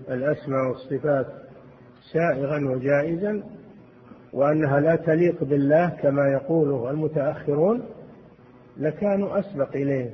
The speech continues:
بتنزيه الله عز وجل، لأنهم أعلم من المتأخرين،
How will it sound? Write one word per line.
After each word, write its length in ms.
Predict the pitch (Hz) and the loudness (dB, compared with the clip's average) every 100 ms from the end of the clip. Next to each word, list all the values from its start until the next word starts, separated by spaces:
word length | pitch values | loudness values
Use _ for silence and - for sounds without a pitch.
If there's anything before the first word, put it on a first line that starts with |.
| - | -10
بتنزيه 540 | - 143 135 139 127 | -6 -4 -2 -2 -2
الله 200 | 127 127 | 0 0
عز 380 | 120 113 113 127 | 0 -2 -6 -4
وجل، 340 | 127 120 135 - - - - - | -4 -4 -6 -12 -20 -20 -20 -14
لأنهم 400 | 113 143 147 160 | -8 -4 -2 -2
أعلم 400 | 190 143 135 135 - - - - _ - _ _ _ | -4 -2 -2 -4 -8 -18 -20 -20 _ -20 _ _ _
من 160 | 120 135 | -6 -2
المتأخرين، 880 | 131 135 131 135 139 - 151 151 | 0 -2 -4 -4 -4 -4 -4 -4